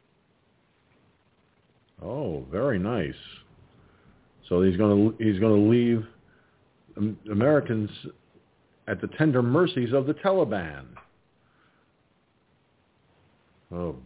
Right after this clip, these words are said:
boy. I fear for their safety. I really do. But according to One America News Network, the Biden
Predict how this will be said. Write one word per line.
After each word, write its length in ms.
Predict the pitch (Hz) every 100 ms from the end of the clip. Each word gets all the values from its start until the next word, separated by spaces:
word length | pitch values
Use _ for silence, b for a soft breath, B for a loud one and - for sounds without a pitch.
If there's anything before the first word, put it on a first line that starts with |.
| 64
boy. 480 | 73 71 65 64 64 B B B B B _ _ _ _ _ _ _ _ _ _ _ _ _ _ _ _
I 80 | - 80 -
fear 180 | 104 90
for 100 | 92
their 140 | 87
safety. 420 | 85 87 78 - 73
I 40 |
really 300 | 76 82 80
do. 260 | 71 71 65 - - _ _ _ _ _ _ _ _ b b b b b b _ _ _ _ -
But 80 | 73
according 300 | - 107 98
to 60 |
One 160 | 98 104
America 300 | 104 104 104
News 280 | 104 113 98
Network, 440 | 113 123 135 139 - _ _ b b b -
the 200 | 85 78 65
Biden 480 | 110 131 127 131 131